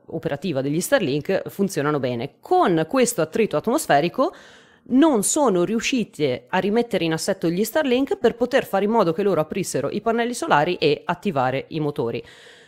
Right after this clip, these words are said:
Risultato, quaranta di questi quarantanove Starlink appunto stanno rientrando o, eh, sono già rientrati in atmosfera, cioè stanno rientrando in questi giorni. Io so che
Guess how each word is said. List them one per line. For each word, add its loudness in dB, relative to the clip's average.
Risultato, 4
quaranta 2
di -4
questi 0
quarantanove 0
Starlink 0
appunto -4
stanno 2
rientrando 2
o, -2
eh, -4
sono -2
già -2
rientrati -4
in -4
atmosfera, -6
cioè -2
stanno 2
rientrando 0
in -2
questi -4
giorni. 0
Io -2
so -8
che -4